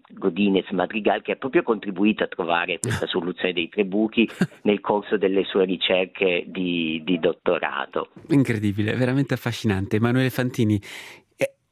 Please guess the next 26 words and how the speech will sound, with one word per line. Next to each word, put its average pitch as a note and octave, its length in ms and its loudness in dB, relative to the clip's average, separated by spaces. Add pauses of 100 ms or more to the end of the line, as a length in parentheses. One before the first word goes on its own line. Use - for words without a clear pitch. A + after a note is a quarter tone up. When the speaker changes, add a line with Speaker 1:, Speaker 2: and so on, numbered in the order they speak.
(520)
Speaker 2:
riprendo D3+ 460 2
questa C#3+ 280 0
immagine, A2+ 440 0
questo A#2+ 300 0
verbo A2+ 340 0
sgocciolare, A2 720 0
no? C#3 180 2 (400)
Eh, G#2+ 300 -4
l-, - 160 -2 (100)
il - 340 -2
te-, - 280 -4 (100)
siamo D3 260 0
arrivati D#3+ 340 0
agli D3 200 0
sgoccioli, A#2 600 0
come G2+ 180 0
si - 120 -2
suol G#2+ 220 0
dire G#2+ 220 2
in G#2 80 4
lingua G#2 200 4
italiana, G2+ 500 -2 (360)
però F3 260 2
vorrei C#3 240 0
fare A2 600 -2
così, A#2+ 340 2